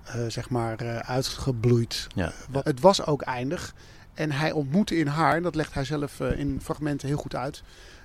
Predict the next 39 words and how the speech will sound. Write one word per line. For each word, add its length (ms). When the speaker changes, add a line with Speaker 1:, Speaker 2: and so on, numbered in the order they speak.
Speaker 1:
Ehm, 400
hij 120
zei, 340
"Het 100
is 80
niet 180
mijn 180
vrouw 440
of 240
mijn 140
vriendin, 580
dit 160
is 140
een, 200
dit 180
is 100
een 100
verlengstuk 580
van 160
mezelf." 460
Dus 300
zij 220
deden 400
ook 400
alles, 500
eh, 140
met 180
elkaar. 500
Eh, 80
hij, 300
hij, 460
eh, 100
d-, 720
d-, 140
dit 140
deden 260
ze 180
allemaal 320
samen. 420